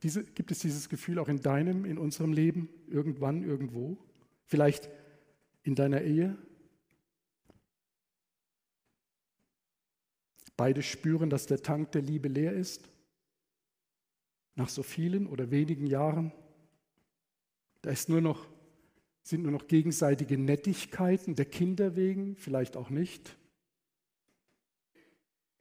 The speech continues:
Liebe ist kein Bauchgefühl, ich habe es vorhin schon mal gesagt.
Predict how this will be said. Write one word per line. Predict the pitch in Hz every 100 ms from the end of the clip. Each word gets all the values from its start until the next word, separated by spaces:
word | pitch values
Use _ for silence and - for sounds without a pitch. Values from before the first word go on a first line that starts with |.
| _ _ _ _ _ _ _ _ _ _ _ _ _ _ _ _ _ _ -
Liebe | 185 247 226
ist | 208 - -
kein | 185 170 143
Bauchgefühl, | 156 180 220 - - 147 - - 117 117 135
ich | -
habe | 160
es | -
vorhin | - 151 180
schon | -
mal | 175 165
gesagt. | 156 151 185 185 - - -